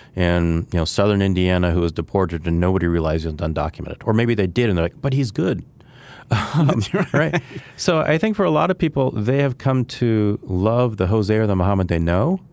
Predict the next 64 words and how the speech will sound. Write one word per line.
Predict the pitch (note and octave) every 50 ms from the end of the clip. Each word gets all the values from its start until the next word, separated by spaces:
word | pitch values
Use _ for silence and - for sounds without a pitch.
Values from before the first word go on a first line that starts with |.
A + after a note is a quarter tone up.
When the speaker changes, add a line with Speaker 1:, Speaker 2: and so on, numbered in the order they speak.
| _ - - -
Speaker 1:
but | G#2+ G2+
they | G#2 G2+
still | F#2 - - - B2 C3 C#3 C3
are | A2+ G2
afraid | F#2 F2 - - A2 A#2 A#2
of | A2 F#2
or | F2+
don't | E2 - F2+ F#2 -
trust | - - A#2 G#2+ - -
the | F2
Jose | F2 F#2 F2+ F2
or | F2 F2 E2+
Muhammad | E2 E2 E2 E2 E2+ D2+
they | D#2 D2+
don't | - - F2+ F2 -
know. | - E2+ - - - - - - - - -
So | - - -
how | A#2+ C#3 F3
do | G3
you | G3+ F3+
take | - - D3 C3 -
that | D3+ - -
one | F2+ F#2+ G#2 A2
relationship | A2 G2+ F#2 F#2 F2+ G2 - - B2 - - D3+ - - - -
and | - F#2 F2+
extrapolate | E2+ - - - - E2+ E2+ - E2 E2 - - -
it? | - - - - -
Speaker 2:
Yeah, | G3 D3 B2+ F#3 G3 -
that | C3 B2 C#3 C3 C3+ C#3+
is | D3+ D#3 C#3 C3 A#2+
the | A2+ C3 C3+ C3
question | - - D3 D3 C#3 B2+ - - G#2+ D2+ C#2+ E2+ F#2+ - - -
and | C3+ C3+ A#2
has | A2 G3 G#3 D#3+ B2
been | C3 A2+ G#2
for | - - G#2+
decades. | F#2+ - E3 D#3+ D3+ - G2+ D#2+ C#2+ D#2+ -
But | - - A2+ A2+ A#2
now | A#2 B2 B2 B2+ C3+ C3+ B2+ A#2+ A2+ G#2+ G#2
it's | G#2 G#2+ G2+ -
in | B2 A2
high | F#2+ G2+ A2+ A#2+ A#2
relief | G#2+ G#2 G#2+ B2+ C#3+ C3 G#2+ G2 - B2
now | A#2 A2 G#2 G#2+
that, | F#2+ G#2+ G#2 G2+ G2+ -
you | F3+ C#3 A#2+ A2
know, | G2+ F#2+ F#2
the | F2 G#2
genie's | F#2+ G2 - A#2 A#2 A#2 A2+ - C#3+ - -
<laughs> |
out | C3 B2+
of | B2 -
the | C#3+ C3 - -
bottle | - C3 C3+ C#3 B2 A2+ - -
Speaker 1:
Exactly. | - A#2+ G#2 F2 -
Speaker 2:
and | - A#2
there's | A#2 A#2 A2
so, | - - C3 C3 C3 B2+
there's | - B2 A#2 A2 -
so | - D3 D3
much | C3+ A#2+ A#2 -
hate | - - - C#3 D3 C3+
and | - A#2+ A2 G#2+
distrust | G#2+ G#2+ G#2 - - - C#3 D3 C#3 C3 B2+ - -